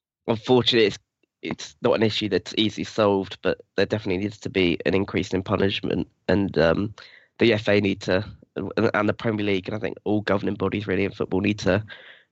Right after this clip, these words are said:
see this as a bigger issue than they currently do. I think a lot of the stuff that they do at the moment is for show more than, um, any serious action really being taken, which is, which is sad. Um,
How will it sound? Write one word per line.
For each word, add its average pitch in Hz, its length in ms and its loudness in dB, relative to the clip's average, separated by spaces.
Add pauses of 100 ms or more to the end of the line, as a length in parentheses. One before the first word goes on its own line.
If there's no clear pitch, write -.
(680)
see 113 240 2
this 101 220 2
as 104 80 0
a 104 80 4
bigger 110 320 2
issue 107 240 0
than 107 160 2
they 104 80 4
currently 101 320 0
do. 104 320 4
I 95 60 4
think - 180 -4
a 92 80 2
lot 104 160 2
of 90 140 -4
the 104 80 -4
stuff - 400 -2
that - 120 0 (200)
they 104 100 2
do 104 140 2
at 65 40 2
the 78 60 -2
moment 98 180 2
is - 120 -4
for 98 120 -6
show 98 400 2
more 95 220 -4
than, - 180 -10 (640)
um, 90 260 0 (100)
any 98 140 0
serious 90 460 -2
action - 400 -4
really 87 240 0
being 92 200 0
taken, 95 460 0
which - 220 -8
is, - 100 -10
which 110 260 -2
is 95 160 2
sad. 98 460 0 (540)
Um, 101 340 2